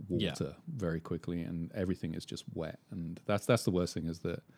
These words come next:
Speaker 2: everything's wet, and then it's, it starts to warm up, so it starts to rain or drizzle permanently. So you're just walking around wet the whole time.
Speaker 1: Yeah.
Speaker 2: And because London is in a, a basin,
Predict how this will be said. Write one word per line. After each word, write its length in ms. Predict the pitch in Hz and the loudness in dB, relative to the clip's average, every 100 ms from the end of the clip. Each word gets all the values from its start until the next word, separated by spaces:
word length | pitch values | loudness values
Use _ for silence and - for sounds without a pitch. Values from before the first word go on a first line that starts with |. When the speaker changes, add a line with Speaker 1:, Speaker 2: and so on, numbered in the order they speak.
| - - - _ _ | -20 -20 -20 _ _
Speaker 2:
everything's 440 | 107 101 90 85 - | 6 6 6 2 2
wet, 260 | 85 85 - | 0 0 -2
and 140 | 92 | -2
then 280 | 87 82 82 | 0 0 -2
it's, 340 | 98 92 - - _ - | -4 -2 -4 -6 _ -2
it 140 | 98 | -2
starts 300 | - 107 98 | 4 4 4
to 80 | - | 4
warm 260 | 87 87 85 | 4 4 4
up, 180 | 85 - | 0 -2
so 100 | 101 | -4
it 60 | |
starts 320 | - 90 82 - | -2 -4 -4 -4
to 100 | 85 78 | -2 0
rain 360 | 85 85 82 | 0 0 -2
or 120 | 80 78 | -2 -4
drizzle 480 | - 87 80 80 85 - | 0 2 2 -2 -6 -6
permanently. 600 | - 90 80 82 - 90 - | 0 2 2 -2 -4 -6 -4
So 140 | - | 4
you're 100 | 87 | 4
just 160 | 85 82 | 4 2
walking 220 | 82 82 | -2 0
around 300 | 82 76 85 | -2 -2 0
wet 220 | 87 73 - | 0 0 -2
the 80 | - | -10
whole 200 | - 87 | -8 -8
time. 220 | - 90 - | -6 -6 -2
Speaker 1:
Yeah. 220 | 80 80 - - - | -4 -6 -12 -6 6
Speaker 2:
And 380 | 113 104 95 - | 10 10 8 8
because 320 | 113 127 107 | 10 12 12
London 480 | 107 104 98 95 101 | 12 12 10 8 6
is 120 | 107 | 6
in 100 | 95 | 6
a, 180 | 87 87 76 - | 6 4 2 0
a 40 | 85 | 2
basin, 520 | 92 95 - 73 | 6 6 4 -4